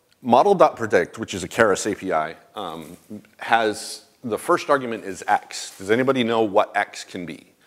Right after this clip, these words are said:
It's Python, so it's duck typing. It can be one of four things.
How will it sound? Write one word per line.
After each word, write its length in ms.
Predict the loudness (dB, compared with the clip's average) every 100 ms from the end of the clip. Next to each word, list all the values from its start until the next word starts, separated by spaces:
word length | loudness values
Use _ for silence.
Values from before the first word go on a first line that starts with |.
| -20 -20 _
It's 140 | -10 -2
Python, 480 | 0 0 0 -2
so 220 | -4 -4 -4
it's 160 | -2
duck 240 | 0 0 0
typing. 460 | -2 -2 -10 -10 -18 _ _ _ _ _ _ _ _
It 120 | -2 2
can 140 | 4
be 80 | 4
one 220 | 4 4
of 140 | 2
four 240 | 0 2 2
things. 560 | 0 -12 -14 -14 -14